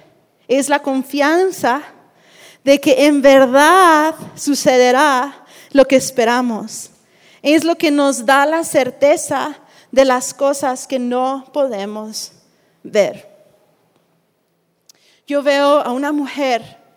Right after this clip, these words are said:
a Jocabed, que tuvo fe para cada etapa. No sé cuánta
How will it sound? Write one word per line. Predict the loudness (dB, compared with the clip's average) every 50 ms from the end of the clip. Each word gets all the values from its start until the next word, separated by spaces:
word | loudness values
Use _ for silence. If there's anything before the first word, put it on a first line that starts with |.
| _ _ _
a | -8 -6
Jocabed, | -4 -4 -6 -4 -4 -6 -4 -2 -4 -4 -4 -8 -12 -18 _ _ _ _ _ _ _ _ _ _
que | -6 -6
tuvo | -4 -4 -4 -2 -2 -4
fe | -4 -6 -8 -4 -2 0 0 0 0 -2 -6 -10 -20 _ _ _ _ _ _ _ _ _ _ _ _ -2
para | 0 0 2 0 0
cada | -2 0 0 0 0 0 -2
etapa. | -4 -6 -8 -8 -8 -8 -12 -14 -14 -16 _ _ _ _ _ _ _ _ _ _ _ _ _ _ _ _ _ _ _ _ _ _ _ _ _ _ _ -14
No | -10 -6 -4 -2 -2 -2
sé | -4 -4 -4 -6
cuánta | -6 -8 -10 -6 -2 0 0 0 0 -2 -4 -2 0 -2 -2 -2